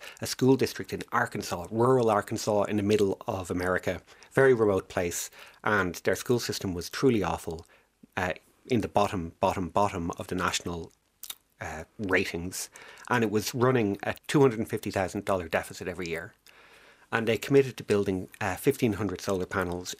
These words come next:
around the school campus. They took over one of the sports fields, and everywhere they could put a solar panel, they put a solar panel.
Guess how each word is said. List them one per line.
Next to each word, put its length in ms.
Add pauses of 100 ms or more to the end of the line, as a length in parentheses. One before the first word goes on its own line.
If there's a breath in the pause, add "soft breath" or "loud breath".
(120)
around 280
the 40
school 240
campus. 400
They 80
took 220
over 180
one 180
of 80
the 60
sports 380
fields, 440 (340 loud breath)
and 120
everywhere 360
they 120
could 240
put 180 (160)
a 240 (200)
solar 240
panel, 260
they 140
put 180
a 60
solar 240
panel. 320